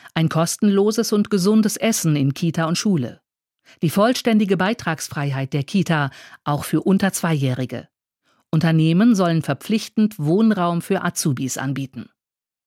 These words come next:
Im Bereich Gesundheit will die Partei alle Krankenhäuser wieder in öffentliche Trägerschaft zurückführen, den Zugang zu Psychotherapien erleichtern, die Pflegekammer abschaffen.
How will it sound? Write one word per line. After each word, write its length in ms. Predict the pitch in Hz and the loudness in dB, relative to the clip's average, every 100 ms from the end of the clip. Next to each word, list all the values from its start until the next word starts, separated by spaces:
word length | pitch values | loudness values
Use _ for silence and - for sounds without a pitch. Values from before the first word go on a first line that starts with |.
| _ _ _ _ _ _ _ - | _ _ _ _ _ _ _ 0
Im 100 | 170 | 2
Bereich 300 | 175 180 - | 2 0 -2
Gesundheit 580 | 160 233 302 175 151 | 0 0 0 -2 -2
will 140 | 180 180 | -2 -2
die 100 | 190 | -2
Partei 500 | 170 160 180 180 185 - - - | -4 -2 0 0 -2 -8 -12 -4
alle 240 | 208 262 | 0 0
Krankenhäuser 840 | - 226 254 160 143 143 151 180 180 | 0 0 0 0 0 0 -2 -2 0
wieder 220 | 185 190 | -2 -2
in 180 | 190 - | -4 -4
öffentliche 580 | - 175 - 175 185 175 | -2 -2 -2 -2 -2 -4
Trägerschaft 600 | - 175 170 143 135 - | -2 -2 0 -2 -4 -6
zurückführen, 680 | - 143 139 139 131 120 110 _ _ _ _ _ _ 139 | -4 -4 -4 -6 -6 -6 -10 _ _ _ _ _ _ -2
den 220 | 131 131 | -2 0
Zugang 480 | - 226 180 147 143 | 0 0 0 -2 -2
zu 160 | 156 | -4
Psychotherapien 960 | 135 - 233 185 151 143 139 - 160 143 | -4 -2 0 -2 -2 -2 -2 0 0 0
erleichtern, 680 | 147 139 131 - 123 113 - _ _ _ _ _ - | -2 -4 -4 -6 -8 -8 -12 _ _ _ _ _ -4
die 80 | 190 | -2
Pflegekammer 760 | - 247 151 - 135 127 117 - | 0 2 2 -2 -2 -2 -2 -6
abschaffen. 580 | 135 - 123 - 117 | -4 -4 -6 -8 -14